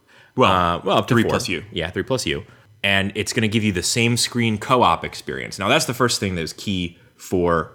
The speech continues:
Speaker 2: me and Julia really enjoying it, is that same screen co-op dual stick shooters. It's a genre that there's not a whole lot of big budget, big name games in. I guess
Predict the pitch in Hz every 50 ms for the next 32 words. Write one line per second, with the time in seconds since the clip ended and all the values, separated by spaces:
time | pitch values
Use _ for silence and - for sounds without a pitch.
0 | - - 101 95 90 82 78 82 - 180 220 226 180 110 87 80 80 80 78 76
1 | 73 73 73 80 80 76 76 78 78 76 - - - _ _ _ - 92 92 85
2 | 85 90 - - - - 123 127 135 131 - - - 117 113 107 104 104 - 110
3 | 98 98 107 107 110 - - - - _ _ _ _ _ - 101 101 101 101 -
4 | - 107 98 - - - - 98 90 98 123 135 143 - - - _ _ - -
5 | 113 - 135 117 104 127 139 170 190 190 180 147 113 110 107 104 98 - - -
6 | - 104 98 90 90 101 107 120 123 135 139 127 104 98 - - - 107 104 107
7 | 113 113 104 92 95 95 95 92 - - 92 85 82 82 82 80 80 - - _
8 | - - _ _ - 87 82 - 110 104 104 104 101 95 80 87 78 - 92 85
9 | 85 80 92 87 82 - - _ _ _ - 92 98 92 85 71 90 90 87 85
10 | 85 82 82 82 90 107 127 127 147 151 156 160 160 160 165 - _ _ - 101
11 | 98 120 123 127 120 - - - -